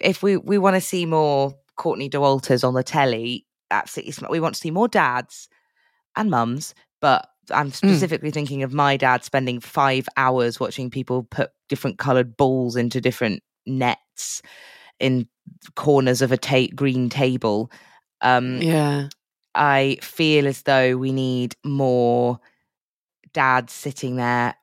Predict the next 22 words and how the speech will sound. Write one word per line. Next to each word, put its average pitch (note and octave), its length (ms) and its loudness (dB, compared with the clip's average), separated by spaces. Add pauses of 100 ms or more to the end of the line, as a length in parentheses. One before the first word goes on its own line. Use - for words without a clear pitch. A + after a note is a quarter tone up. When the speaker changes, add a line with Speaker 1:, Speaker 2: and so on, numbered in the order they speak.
Speaker 1:
with C3 200 -4
a B2+ 80 -2
cup - 300 -6
of - 80 -14
tea A#2+ 640 2
on C3 160 2
a B2 40 -2
Sunday B2 440 2
morning A#2+ 680 0 (600)
watching A#2+ 720 0
footage - 440 -2
of B2 140 2
a A#2 240 6 (180)
ultra B2 360 -2
marathon A#2 760 0
in B2+ 140 -2
the A#2+ 80 -2
same A#2 300 0
way A#2 160 2
that A2+ 160 0
we A2+ 120 -2
have A2+ 360 -4